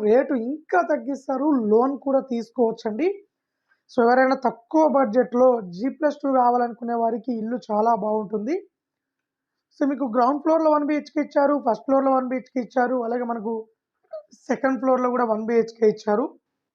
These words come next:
లోన్ కూడా తీసుకోవచ్చండి. టోటల్గా ఇల్లు వచ్చేసి అరవై గజాలలో కన్‌స్ట్రక్షన్ చేశారు.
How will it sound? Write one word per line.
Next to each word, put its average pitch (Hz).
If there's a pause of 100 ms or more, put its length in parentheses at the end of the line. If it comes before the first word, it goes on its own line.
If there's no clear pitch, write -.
(3000)
లోన్ 226
కూడా 269
తీసుకోవచ్చండి. 240 (100)
టోటల్గా 285
ఇల్లు 269
వచ్చేసి 269 (680)
అరవై 247
గజాలలో 240
కన్‌స్ట్రక్షన్ 226
చేశారు. 233